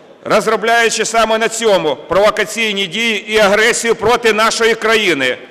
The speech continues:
Я прошу партію регіонів, коли вони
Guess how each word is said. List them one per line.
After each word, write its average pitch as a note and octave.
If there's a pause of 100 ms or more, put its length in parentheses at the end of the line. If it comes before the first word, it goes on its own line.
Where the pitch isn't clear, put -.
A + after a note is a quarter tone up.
(340)
Я G3
прошу A3
партію G#3+
регіонів, F3+ (440)
коли G#3
вони A3+